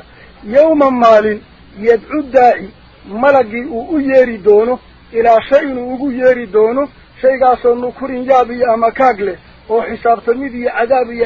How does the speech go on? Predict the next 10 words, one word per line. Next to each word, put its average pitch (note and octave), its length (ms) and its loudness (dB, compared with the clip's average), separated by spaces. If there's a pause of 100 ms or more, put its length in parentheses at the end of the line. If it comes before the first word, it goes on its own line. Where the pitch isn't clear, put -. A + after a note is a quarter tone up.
ciqaaba, A#3+ 520 2 (340)
khushacan, A#3+ 520 -2 (340)
iyagoy B3+ 400 -2
dullaysan A#3 580 -4
tahay, G#3+ 280 0 (300)
absaaruhum, A3+ 880 0 (280)
iyaga C4 340 2
indhayaalkooda, A#3+ 880 0 (260)
ayay B3 340 2
yakhrujuuna B3 640 -4